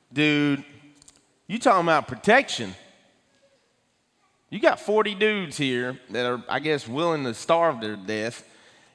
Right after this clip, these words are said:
in order to kill Paul. But hold on, hold on. Something's happening right here.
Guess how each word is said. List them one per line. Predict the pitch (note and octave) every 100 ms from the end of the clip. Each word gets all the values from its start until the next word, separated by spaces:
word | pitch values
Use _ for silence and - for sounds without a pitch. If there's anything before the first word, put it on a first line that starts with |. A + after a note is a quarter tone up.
| -
in | C#3+
order | C3 D#3+ D#3+ D3+ C3+
to | - C#3+ C3+ B2+
kill | A2 E3+ D#3+ C3
Paul. | D#3 D#3 C3 A#2
But | B2
hold | E3+ A3+
on, | E3+
hold | D3+ G3+
on. | C3+ A2+ - _ _ _
Something's | - - D#4+ C#4+ G#3 D3+
happening | A#3 E4 F3 A#2 A#2
right | A#2 G#2+
here. | A2 D#2